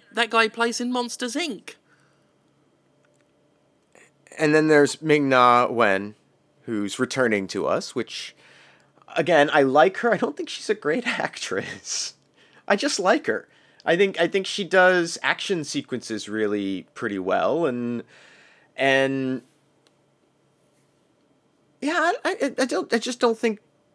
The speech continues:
Speaker 2: she's particularly talented at delivering lines. She's gotten better over the years.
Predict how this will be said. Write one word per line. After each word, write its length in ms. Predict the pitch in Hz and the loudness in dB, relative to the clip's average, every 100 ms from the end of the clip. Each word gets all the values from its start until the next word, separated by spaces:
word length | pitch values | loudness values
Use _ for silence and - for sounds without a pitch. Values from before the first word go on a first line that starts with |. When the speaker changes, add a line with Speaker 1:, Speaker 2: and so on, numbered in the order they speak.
| - | -18
Speaker 2:
she's 380 | - - 208 170 _ _ | -10 -6 -4 -6 _ _
particularly 600 | - - 202 190 175 160 | -14 -8 -6 0 2 2
talented 480 | 147 175 156 147 147 | -2 -2 -2 -2 -4
at 100 | 135 | -4
delivering 500 | 139 151 135 131 123 | 0 2 2 2 0
lines. 240 | 147 156 - | 0 -4 -4
She's 200 | 127 - | -8 -2
gotten 420 | 143 143 123 107 | 0 0 -2 -4
better 460 | 110 190 180 240 - - | 0 0 0 -4 -8 -4
over 300 | 139 123 131 | -2 0 -2
the 100 | 120 | -4
years. 560 | 120 113 156 269 - | -2 -2 -2 -10 -18